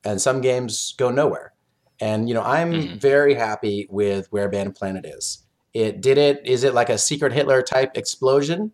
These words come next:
Speaker 1: Uh, or, uh, what is it? Kingdom Death Monster? No,
Speaker 2: <laughs>
Speaker 1: it's
Speaker 2: Right.
Speaker 1: yeah. No, it's not. But I'm okay with that because we are, we are past funded and
Speaker 2: Mm-hmm.
Speaker 1: we're looking to get to sixty-five K or more,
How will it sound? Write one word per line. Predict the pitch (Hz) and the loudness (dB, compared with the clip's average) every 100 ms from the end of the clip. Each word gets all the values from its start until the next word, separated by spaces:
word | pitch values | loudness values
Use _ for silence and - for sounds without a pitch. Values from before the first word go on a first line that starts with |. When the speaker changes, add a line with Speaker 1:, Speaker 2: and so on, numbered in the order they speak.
| _ | _
Speaker 1:
Uh, | 107 107 104 | 0 2 4
or, | 101 107 104 | 4 4 4
uh, | 101 101 92 | 4 2 0
what | 107 | -2
is | 101 | -4
it? | 98 | -6
Kingdom | - 135 135 123 | -4 -2 -2 2
Death | 127 127 - _ | 0 0 -6 _
Monster? | 117 127 143 - 180 180 - - | 0 2 0 0 0 -2 -14 -2
No, | 196 - | 0 4
Speaker 2:
<laughs> | |
Speaker 1:
it's | 190 120 | 2 4
Speaker 2:
Right. | 110 - 170 - - | 2 2 -2 -4 -6
Speaker 1:
yeah. | 139 107 87 _ - | -6 -6 -10 _ -10
No, | 190 196 180 | 2 4 6
it's | 175 165 | 2 -2
not. | 175 135 98 104 | 2 2 2 4
But | 131 123 | 4 4
I'm | 139 165 165 | 0 0 2
okay | 127 - 127 131 | 0 0 0 2
with | 139 | 2
that | 156 190 - _ _ | 2 -2 -6 _ _
because | 120 - 117 110 104 - - _ - | -12 0 4 4 2 -4 -10 _ 0
we | 151 | 4
are, | 123 107 - - | 4 2 -6 -4
we | 127 | 2
are | 127 104 - | 4 4 0
past | - 131 156 | 0 0 0
funded | - 98 95 123 160 _ _ _ _ | 0 0 0 -4 -6 _ _ _ _
and | 98 98 101 101 | -2 0 0 -4
Speaker 2:
Mm-hmm. | 92 | -2
Speaker 1:
we're | 107 104 | 0 0
looking | 104 113 175 - 165 | 0 -2 -2 -2 -10
to | - | 0
get | 135 135 - _ _ _ | 4 4 2 _ _ _
to | - | -6
sixty-five | - - 202 - 190 - 165 156 156 160 160 | -4 -2 -2 -2 -6 -4 0 4 4 2 0
K | 165 160 156 | 0 2 2
or | 185 208 | 2 2
more, | 151 98 110 - | 2 2 2 -2